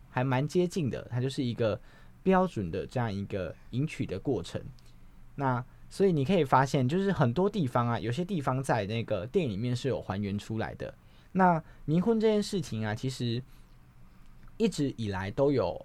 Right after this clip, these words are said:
呃，就是一些事件发生。比方说，我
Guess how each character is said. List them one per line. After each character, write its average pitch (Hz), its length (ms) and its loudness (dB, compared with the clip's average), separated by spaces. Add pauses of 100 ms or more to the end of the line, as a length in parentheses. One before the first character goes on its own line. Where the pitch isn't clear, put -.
呃， 87 320 -6
就 107 140 -4
是 107 100 -4
一 - 80 -6
些 110 440 -2
事 - 280 -4
件 110 260 -4
发 95 240 -4
生。 101 240 -6 (320)
比 123 80 -4
方 165 180 2
说， 175 320 2 (260)
我 120 160 2